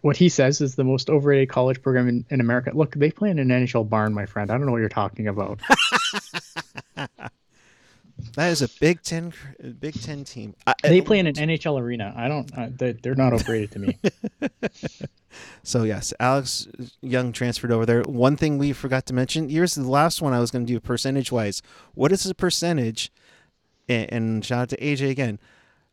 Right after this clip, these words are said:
Speaker 2: what is the percentage that Daryl Sutter is the next head coach of the Anaheim Ducks?
Speaker 1: Zero.
Speaker 2: You think he's done?
Speaker 1: I, look, I think, I don't think he, I,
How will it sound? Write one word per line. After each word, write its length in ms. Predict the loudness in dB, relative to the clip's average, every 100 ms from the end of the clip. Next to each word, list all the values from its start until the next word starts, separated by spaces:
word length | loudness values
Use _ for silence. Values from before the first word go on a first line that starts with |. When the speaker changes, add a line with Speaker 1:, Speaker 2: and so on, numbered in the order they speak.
| -10
Speaker 2:
what 220 | 0 2
is 100 | 2
the 80 | 2
percentage 760 | 2 2 4 4 2 0 -4 -8 -20 _ _ _
that 200 | -4 -4
Daryl 320 | 0 4 4 2
Sutter 460 | 2 2 2 0 _ _ _
is 180 | -4 -2
the 100 | -2
next 300 | -2 -2 -2
head 160 | -4 0
coach 500 | 2 2 0 -8 -10 _ _ _ _ -10
of 100 | -4
the 180 | -2 -2
Anaheim 320 | -2 -4 -4
Ducks? 440 | -4 -6 -10 -12 -14 _ _ _ _ _ _ _ _ _ _
Speaker 1:
Zero. 480 | -6 -2 -2 -2 -10 -18 _ _ _ _ _ _ _ -16
Speaker 2:
You 80 | -12
think 180 | -10 -10
he's 180 | -10
done? 320 | -4 -2 -2 -8 _ _ _ _ _ _
Speaker 1:
I, 200 | -4 -4 -4 _ -6
look, 280 | 4 6 6
I 80 | 2
think, 460 | 2 0 0 -6 -20 _ _ -20 -12 -4
I 140 | 0
don't 280 | 2 0 -2
think 280 | -4 -4 -8
he, 480 | -6 -4 -2 -4 -2
I, 160 | -4